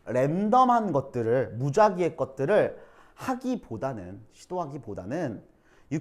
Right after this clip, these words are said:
can look at your map. 그래, 네 맵을 볼 수 있어. 그래서 뭐 할 수 있어?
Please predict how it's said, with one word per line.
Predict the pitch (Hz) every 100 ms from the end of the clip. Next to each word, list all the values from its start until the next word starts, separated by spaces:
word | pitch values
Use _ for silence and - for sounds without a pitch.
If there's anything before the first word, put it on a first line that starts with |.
| 160
can | 240 226 151
look | 175 175
at | 196 151
your | 156 170
map. | 160 -
그래, | 160 104 -
네 | 120 160
맵을 | 101 104 127 214 226
볼 | - 117
수 | 113 156
있어. | 107 - - 95 95 95 - _ _ _ _ _ _ _ _ _
그래서 | - 156 151
뭐 | 135
할 | 156
수 | 160
있어? | 131 - 233 -